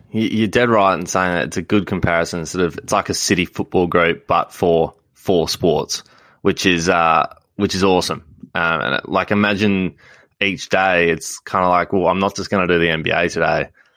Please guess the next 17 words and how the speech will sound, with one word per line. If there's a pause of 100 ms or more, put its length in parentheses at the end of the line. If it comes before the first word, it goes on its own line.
(360)
I'm
gonna
do
the
M
L
S
as
well," (140)
um,
which
is,
which
is
really
cool. (680)
Um,